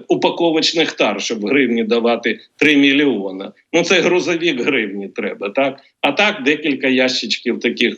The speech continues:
е, е, е. Ну, от, от, е, які думки у мене цей закон. Е, я би хотів, щоб, ну, я не вірю, що зараз під час війни депутати здатні, е, щось, е,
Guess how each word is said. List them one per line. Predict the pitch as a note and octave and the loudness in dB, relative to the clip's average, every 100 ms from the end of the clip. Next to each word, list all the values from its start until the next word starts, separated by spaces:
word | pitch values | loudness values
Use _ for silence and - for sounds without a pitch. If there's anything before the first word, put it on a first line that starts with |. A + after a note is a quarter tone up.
| - | -2
е, | A#2+ | 0
е, | A#2 G#2 B2+ B2+ A#2+ | 0 2 2 2 2
е. | A#2 A2 G#2 - - _ _ - | 2 2 -4 -12 -20 _ _ -6
Ну, | - - D3 G3+ G#3+ | -2 4 4 6 4
от, | - - | 0 -2
от, | F#3 G3 - - - | -2 -2 -8 -14 -6
е, | D3 C#3+ | 0 2
які | D3 D3+ D#3 | 2 2 -2
думки | B2 D3 D3 G3 F#3 | 0 2 2 2 2
у | C#3 | 4
мене | C3 D3+ D3 B2+ B2 A2+ | 4 2 2 2 0 0
цей | C3+ C3+ | 0 2
закон. | A2+ B2 B2 E3+ E3+ D#3 - _ _ _ _ | 0 -2 2 2 2 0 -8 _ _ _ _
Е, | A2+ A2 G#2+ A2 A#2+ | 0 2 2 2 2
я | C#3+ F#3 | 2 2
би | E3+ | 0
хотів, | D#3 D#3+ D3+ F#3 C#3+ | 0 -2 0 0 0
щоб, | - C3+ - - | 0 0 -4 -14
ну, | - - A3+ A3+ | -6 0 4 4
я | F3+ G3 | 4 4
не | G3+ G3+ | 4 2
вірю, | C4 G3 | 2 0
що | - D3 | -2 -2
зараз | D#3 C3+ B2 | 0 -2 -4
під | - C3 | -6 -4
час | D3+ C3+ C3+ | -2 -2 0
війни | C#3 E3+ F#3 | 2 2 2
депутати | B2+ G#2+ C#3 D3+ C#3+ C#3+ B2+ | 0 0 0 0 0 0 0
здатні, | A#2+ A2 C#3 C3+ - A2+ A2 - _ _ _ A#2+ | -2 0 0 -2 -4 -4 -4 -8 _ _ _ -2
е, | A2+ A2 G#2+ | 0 2 2
щось, | - D3+ C#3+ - - | 2 2 0 -2 -2
е, | B2+ | 0